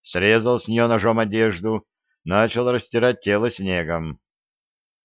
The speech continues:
Поначалу Заряна едва постановала, потом начала жалобно скулить и даже вяло отмахиваться руками.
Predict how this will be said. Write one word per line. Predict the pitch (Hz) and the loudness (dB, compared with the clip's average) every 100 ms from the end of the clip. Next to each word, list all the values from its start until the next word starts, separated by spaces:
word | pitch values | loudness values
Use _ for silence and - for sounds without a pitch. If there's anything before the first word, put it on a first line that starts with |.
| _ 117 | _ 2
Поначалу | 131 151 180 185 165 127 | 2 2 4 4 4 2
Заряна | 120 127 147 139 | 2 4 2 2
едва | 120 117 110 127 120 | 2 0 2 0 2
постановала, | 135 - - 110 113 104 80 64 58 58 _ _ _ _ - | -2 -4 -2 2 4 2 -2 -8 -10 -12 _ _ _ _ -2
потом | 113 123 160 | 0 6 4
начала | 156 135 143 143 117 | 4 0 2 4 4
жалобно | 131 131 120 123 | 2 2 0 -2
скулить | 107 131 139 139 117 | -4 -4 -2 -2 -4
и | 95 | -2
даже | 104 107 110 | 2 2 0
вяло | 107 123 123 | 2 4 4
отмахиваться | 117 - 123 117 127 123 - 131 | 0 0 0 0 -2 -6 -4 -4
руками. | 131 123 139 143 120 80 65 | -2 -2 0 0 0 -4 -10